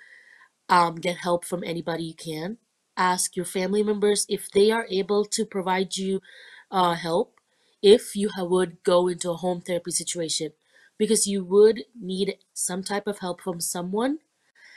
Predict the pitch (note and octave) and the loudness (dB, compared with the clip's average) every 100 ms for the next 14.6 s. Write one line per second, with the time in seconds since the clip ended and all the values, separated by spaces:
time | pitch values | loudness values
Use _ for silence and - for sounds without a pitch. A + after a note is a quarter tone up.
0 | - - _ _ A3 G#3 G3+ G#3 G#3 G#3 | -20 -20 _ _ 4 6 6 4 0 -6
1 | - _ _ _ _ _ _ _ - - | -12 _ _ _ _ _ _ _ -6 -6
2 | G3+ F3+ G#3+ A3 B3 C4+ A#3+ A3+ - - | -2 2 2 0 -4 -4 -2 -2 -4 -2
3 | G3 G3+ A#3+ G3 F3+ F#3+ - F3 - D3+ | 0 0 -2 0 0 -2 -4 -4 -4 -6
4 | D3 - - - G3 E3+ E3 - - F#3 | -8 -6 -6 -8 -10 -6 -6 -4 -4 -2
5 | E3+ E3 E3 E3+ F#3 E3+ F3+ G3 E3 D3+ | -2 -4 -6 -6 -4 -2 -4 -4 -8 -8
6 | E3 E3+ D#3+ D#3 D#3 - _ - - _ | -10 -8 -6 -6 -8 -10 _ -20 -20 _
7 | _ _ _ _ _ G3 F#3 F#3 - - | _ _ _ _ _ -2 0 0 -2 -6
8 | F#3 F3+ F3+ F3 F3 E3 - _ _ F#3+ | -6 -4 -2 0 -2 -4 -12 _ _ -2
9 | F#3+ - F#3+ G3 G#3 G#3 G3+ _ _ _ | 0 -2 0 4 6 4 2 _ _ _
10 | _ _ _ - F3 E3+ F3 G3 - _ | _ _ _ -10 -8 -6 -8 -10 -16 _
11 | - F#3+ G3 G3+ F#3 E3 F3 E3 - D#3+ | -16 0 2 2 0 -4 -6 -4 -6 -6
12 | D#3+ D#3 - D#3+ D3+ E3 D#3+ D#3+ D#3 D3 | -8 -10 -12 -16 -12 -12 -10 -8 -8 -8
13 | D3 - - E3 E3+ E3+ E3+ E3+ F3 F#3 | -10 -12 -12 -8 -4 -2 0 0 -2 -4
14 | F3+ F#3+ F3 - F#3+ | -4 -4 -4 -4 -6